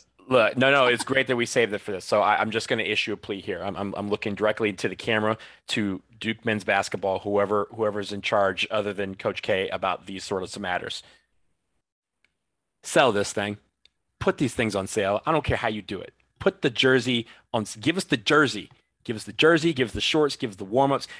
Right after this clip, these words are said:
give us, give us the T-shirts, give us everything, because that is one of the greatest jerseys I've seen. We played well in them in the second half, and we'll, we'll dis-, dismiss the first half.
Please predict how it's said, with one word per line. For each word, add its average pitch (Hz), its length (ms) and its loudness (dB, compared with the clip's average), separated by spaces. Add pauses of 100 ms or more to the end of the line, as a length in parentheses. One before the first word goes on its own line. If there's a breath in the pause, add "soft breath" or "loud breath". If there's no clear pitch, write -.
give 127 120 0
us, 101 260 -6
give 101 120 -14
us 98 80 -8
the - 140 -14
T-shirts, 151 600 0 (240 loud breath)
give 131 140 0
us 127 160 -2
everything, 101 480 -2 (220 loud breath)
because 113 340 0 (160 soft breath)
that 135 280 2 (100)
is 123 260 -2 (340 loud breath)
one 151 140 2
of 143 80 4
the 139 80 4
greatest 120 320 2
jerseys 113 380 -2
I've 107 100 -4
seen. 123 300 -2 (260 soft breath)
We 110 120 -12
played 131 400 0
well 127 200 4
in 127 140 -2
them 127 100 -2
in 120 80 -4
the 117 60 -6
second 120 280 -4
half, 120 220 0
and 110 160 -6
we'll, 113 160 -6
we'll 104 180 -8
dis-, - 240 -16 (200)
dismiss 123 300 -6
the 135 60 -8
first 135 220 2
half. 110 240 0